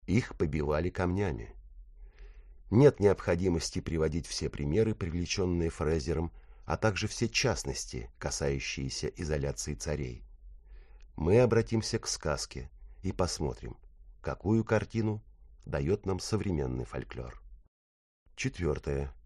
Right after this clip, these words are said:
Изоляция царских детей в сказке. Простейшие случаи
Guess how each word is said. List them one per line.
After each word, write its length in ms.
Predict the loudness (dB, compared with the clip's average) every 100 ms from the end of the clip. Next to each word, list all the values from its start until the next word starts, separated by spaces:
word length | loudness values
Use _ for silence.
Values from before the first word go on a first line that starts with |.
| -20 -20 -20 -20 -20 -20 -20 -16 -8
Изоляция 680 | -2 0 2 2 2 0
царских 580 | 0 0 0 0 -2 -4
детей 360 | -2 -4 -2 -2
в 60 |
сказке. 540 | -4 -6 -8 -8 -12 -18 -18 -20 -20 -20 -20 -20 -20 -20 -20 -20 -20 -20 -20 -20 -12 0
Простейшие 720 | 2 2 2 4 4 2 0
случаи 680 | 0 0 0 0 -4 -8